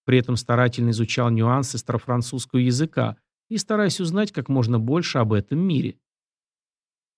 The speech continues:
Срок соглашения, который мы заключили с Монтре, скоро заканчивался,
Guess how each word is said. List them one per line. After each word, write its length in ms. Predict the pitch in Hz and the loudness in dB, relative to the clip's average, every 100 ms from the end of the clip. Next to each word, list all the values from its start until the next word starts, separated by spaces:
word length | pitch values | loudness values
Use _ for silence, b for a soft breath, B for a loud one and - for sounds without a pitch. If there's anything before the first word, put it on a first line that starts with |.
| _ | _
Срок 300 | - 196 214 | 2 2 4
соглашения, 680 | - 208 214 - 254 240 143 | 2 4 4 4 4 4 4
который 300 | 127 123 123 | 2 2 2
мы 100 | 120 | 2
заключили 540 | 117 131 123 - 120 | 0 -2 -2 0 0
с 120 | 110 | 0
Монтре, 400 | 131 127 117 123 | 0 -2 0 -2
скоро 300 | 110 - 226 | -2 -2 0
заканчивался, 960 | 202 202 - 120 113 - 113 110 - | 2 0 2 2 2 -2 -4 -6 -8